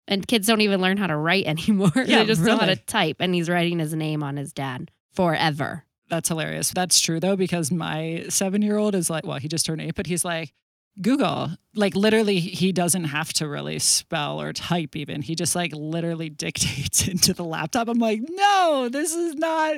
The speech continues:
Speaker 2: Okay, sorry. That's a side note, but I'm like, "Holy moly." It is problem solving.
Speaker 1: Yeah, but the,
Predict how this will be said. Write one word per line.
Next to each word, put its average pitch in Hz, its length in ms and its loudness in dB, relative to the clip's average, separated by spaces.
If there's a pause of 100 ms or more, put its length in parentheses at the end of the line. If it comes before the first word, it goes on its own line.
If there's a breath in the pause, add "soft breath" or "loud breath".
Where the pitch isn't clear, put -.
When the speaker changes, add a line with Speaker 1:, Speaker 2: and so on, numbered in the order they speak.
(100)
Speaker 2:
Okay, 185 300 -4
sorry. 170 260 -4
That's 214 200 2
a 247 60 4
side 208 260 4
note, 269 160 2
but 254 100 0
I'm 226 60 0
like, 214 200 0
"Holy 302 400 4
moly." 294 460 4 (560)
It 196 100 -2
is 247 160 4
problem 180 500 0
solving. 165 520 -4 (240)
Speaker 1:
Yeah, 277 300 0
but 226 160 -4
the, 254 100 0